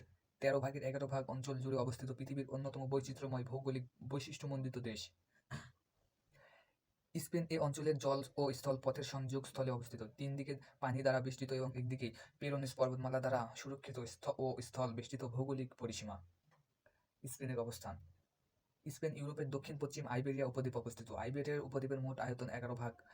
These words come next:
নিয়ে গঠিত। স্পেন এবং ইতালি ও গ্রিস আকারে, গ্রিস থেকে আকারে বড়।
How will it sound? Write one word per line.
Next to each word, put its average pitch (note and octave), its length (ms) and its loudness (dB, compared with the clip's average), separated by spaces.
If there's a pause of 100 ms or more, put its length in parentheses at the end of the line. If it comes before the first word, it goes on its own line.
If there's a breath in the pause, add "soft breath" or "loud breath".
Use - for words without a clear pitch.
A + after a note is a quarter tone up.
(200 loud breath)
নিয়ে B2+ 340 2
গঠিত। C#3+ 260 -2
স্পেন C3 420 -2
এবং C3 260 0
ইতালি C3 400 0
ও B2+ 120 2
গ্রিস B2 440 2 (280 loud breath)
আকারে, B2 380 0 (360)
গ্রিস B2 300 0
থেকে C#3 160 0
আকারে A#2+ 220 2
বড়। A#2+ 200 2